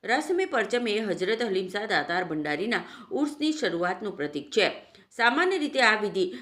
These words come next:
જમાદી ઉલ આખિર મહિનાની પચીસમી તારીખે આવે છે અને આ પવિત્ર ધ્વજ ચઢાવ્યા બાદ જ ઉર્સના દિવસોની ગણતરી શરૂ થાય છે.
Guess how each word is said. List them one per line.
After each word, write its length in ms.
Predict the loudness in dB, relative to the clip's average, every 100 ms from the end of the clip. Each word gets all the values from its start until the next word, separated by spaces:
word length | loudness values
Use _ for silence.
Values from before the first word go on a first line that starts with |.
| -8
જમાદી 480 | 2 4 4 2 2
ઉલ 200 | 0 0
આખિર 380 | 2 2 2 2
મહિનાની 400 | 2 2 0 0
પચીસમી 520 | -2 -2 -4 -6 -4
તારીખે 380 | 0 0 0 -2
આવે 220 | -2 0
છે 440 | 2 2 0 -14 _ -6
અને 160 | 0
આ 100 | 2
પવિત્ર 440 | 2 0 -2 -2 -2
ધ્વજ 300 | 0 0 0 -4 -10 -20 _
ચઢાવ્યા 480 | -4 0 0 2 0
બાદ 280 | 2 2 2
જ 180 | 0 0
ઉર્સના 400 | -2 -2 -4 -2
દિવસોની 500 | 0 0 0 -2 -2
ગણતરી 400 | -2 -2 -4 -6
શરૂ 300 | -4 -2 -2
થાય 200 | 0 0
છે. 460 | 2 0 -2 -16